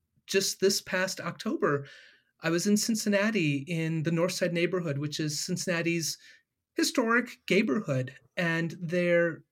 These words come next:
neighborhood development corporation had a piece of property, and they decided to develop a fifty-seven unit affordable living, senior, affordable senior living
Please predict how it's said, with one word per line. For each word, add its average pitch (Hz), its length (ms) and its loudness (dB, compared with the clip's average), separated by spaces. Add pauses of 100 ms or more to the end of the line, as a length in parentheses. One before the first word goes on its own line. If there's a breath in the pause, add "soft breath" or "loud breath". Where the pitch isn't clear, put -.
(560)
neighborhood 208 340 4
development 208 380 4
corporation 147 800 -2
had 160 160 -6
a 165 40 -4
piece - 240 -6
of 151 100 -10
property, 151 560 -2 (460 loud breath)
and 160 120 0
they 180 140 4
decided 190 600 -2
to 175 240 -2 (200)
develop 160 480 -2 (140)
a 151 240 0
fifty-seven 202 840 -2
unit 170 400 -2
affordable 180 540 0
living, 160 540 -4 (640 soft breath)
senior, 190 560 0 (160)
affordable 202 380 6
senior 180 260 0
living 160 540 -2